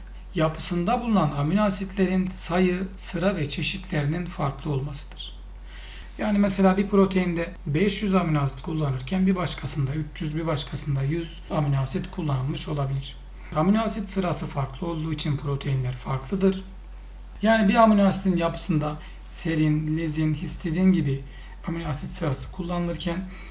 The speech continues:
bir başkasında histidin, histidin, serin, serin, lizin, lizin gibi farklı sırada amino asitler kullanılabilir. Bir başkası amino asitlerin çeşitlerinin farklı olmasıdır.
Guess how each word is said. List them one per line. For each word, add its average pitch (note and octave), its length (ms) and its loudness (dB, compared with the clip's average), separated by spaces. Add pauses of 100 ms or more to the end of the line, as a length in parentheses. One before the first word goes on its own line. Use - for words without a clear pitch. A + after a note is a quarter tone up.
(120)
bir G#3 80 2
başkasında F#3+ 600 4
histidin, F3 580 2
histidin, D3+ 500 2
serin, D#3 400 0
serin, D3+ 440 2
lizin, D3+ 360 0
lizin D3 320 0
gibi D3+ 280 -4 (340)
farklı F3 460 0
sırada E3 500 0 (280)
amino F3 220 0
asitler E3 380 -4
kullanılabilir. C#3+ 840 -4 (840)
Bir E3+ 100 0
başkası B3 460 4
amino A3 220 2
asitlerin G3 420 4
çeşitlerinin D#3+ 720 0
farklı F#3+ 360 0
olmasıdır. F#3+ 640 2